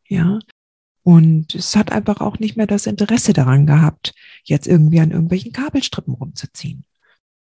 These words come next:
Das Kind wurde mit der Zeit immer sicherer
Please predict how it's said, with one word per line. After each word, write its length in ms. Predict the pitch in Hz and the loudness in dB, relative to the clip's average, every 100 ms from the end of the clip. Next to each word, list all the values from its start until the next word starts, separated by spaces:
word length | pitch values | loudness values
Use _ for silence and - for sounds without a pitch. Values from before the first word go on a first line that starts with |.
| _ _ _ _ _ _ _ _ - | _ _ _ _ _ _ _ _ 2
Das 200 | 196 - | 2 2
Kind 600 | - 311 381 - - - _ _ _ _ _ _ 165 | -4 -4 -4 -10 -14 -16 _ _ _ _ _ _ -4
wurde 760 | 180 226 247 254 247 254 254 _ _ _ _ _ | 0 2 2 -2 -4 -6 -10 _ _ _ _ _
mit 300 | 277 - - - | 0 0 -2 -6
der 200 | 160 - | -6 -6
Zeit 600 | - 175 196 202 - - | -2 -2 -2 -6 -10 0
immer 460 | 202 180 180 175 180 | 2 4 4 2 -2
sicherer 680 | - 143 - - - - | -6 -6 -6 -10 -12 -20